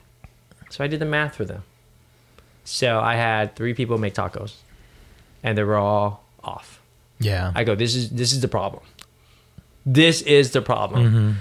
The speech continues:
Speaker 1: And a lot of time, what happens is, "Hey, you're too expensive. Your shit's too expensive. No, you ain't fucking portioning your shit," <laughs> right?
Speaker 2: Yeah.
Speaker 1: So then it comes down on us, right? But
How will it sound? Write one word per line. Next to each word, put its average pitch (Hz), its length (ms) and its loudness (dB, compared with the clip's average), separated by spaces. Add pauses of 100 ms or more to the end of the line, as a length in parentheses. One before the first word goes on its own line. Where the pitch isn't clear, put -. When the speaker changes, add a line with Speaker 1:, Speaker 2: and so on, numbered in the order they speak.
(540)
Speaker 1:
And 127 360 0
a 127 60 2
lot 127 240 4
of 135 60 -4
time, 117 560 0 (360)
what 123 180 2
happens 123 400 0
is, 107 280 0
"Hey, 117 260 -2
you're 110 220 0
too 143 180 -4
expensive. 104 480 -4
Your 120 160 -2
shit's - 260 -2
too 110 80 -4
expensive. 110 440 -6
No, 123 240 -2
you 104 200 -4
ain't 139 200 0
fucking - 240 -6
portioning 120 400 0
your 131 140 4
shit," 104 240 0
<laughs> 170 140 2
right? 226 480 8
Speaker 2:
Yeah. 110 480 4
Speaker 1:
So 101 200 6
then 180 180 8
it 170 80 2
comes 175 220 4
down 147 160 4
on 127 100 2
us, 139 220 0
right? 131 320 2
But 147 300 2